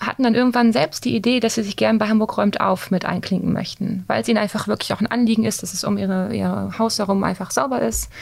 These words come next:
Und, ähm, ja, bräuchten, brauchten dazu aber Unterstützung. Also es, die brauchen jemanden, also die sind teilweise, sitzen die im Rollstuhl oder mit Ran-, Rollator oder haben halt auch keinen Orientierungssinn, so. Und deshalb brauchen sie einfach Leute, die mitgehen,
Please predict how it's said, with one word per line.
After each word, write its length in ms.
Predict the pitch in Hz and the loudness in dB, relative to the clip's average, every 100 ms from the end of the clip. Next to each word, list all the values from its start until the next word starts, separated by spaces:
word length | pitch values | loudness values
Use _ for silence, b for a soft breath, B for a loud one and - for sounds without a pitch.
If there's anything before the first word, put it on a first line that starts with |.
| B B B B - | B B B B -8
Und, 600 | - 220 208 208 - - - | 2 4 6 4 2 -2 -2
ähm, 600 | 208 202 196 196 208 196 - - - - | -2 0 0 0 0 -4 -12 -20 -20 -2
ja, 160 | 247 208 | 0 2
bräuchten, 560 | 202 208 - 214 - | 0 0 2 2 2
brauchten 240 | 196 214 - | 0 0 0
dazu 160 | 214 214 | 0 2
aber 80 | |
Unterstützung. 640 | 208 208 - 240 - 190 185 | 2 0 0 -2 0 -2 0
Also 180 | 190 185 | 0 -2
es, 220 | 180 - - | -4 -8 -8
die 140 | 196 | -4
brauchen 260 | 190 202 208 | -2 0 2
jemanden, 320 | 196 190 - | 2 0 0
also 140 | 175 | -4
die 80 | 185 | -4
sind 160 | 190 196 | -4 -2
teilweise, 340 | 208 190 185 | 0 0 0
sitzen 260 | 180 185 180 | -2 -4 -2
die 40 | |
im 80 | 175 | 0
Rollstuhl 640 | 214 262 - 240 226 220 | 2 0 0 0 2 2
oder 260 | 214 196 190 | 2 0 2
mit 240 | 202 - | 0 -2
Ran-, 120 | 208 214 | -6 -4
Rollator 720 | 196 214 233 - 220 214 202 | 0 2 0 0 0 2 2
oder 160 | 196 | 2
haben 220 | 190 190 190 | 2 2 0
halt 120 | - | -2
auch 160 | - - | -8 -6
keinen 180 | - 208 | -2 0
Orientierungssinn, 800 | 208 220 - 285 262 - 240 226 | 0 0 2 4 4 2 2 2
so. 120 | 220 | 2
Und 100 | 208 | 0
deshalb 280 | 190 - - | -2 -4 -4
brauchen 300 | - 208 233 | -2 0 2
sie 60 | 214 | 0
einfach 300 | 202 196 - | -2 -8 -6
Leute, 200 | 196 190 | -6 -2
die 120 | 190 | 0
mitgehen, 420 | 226 - 277 302 | 0 0 0 0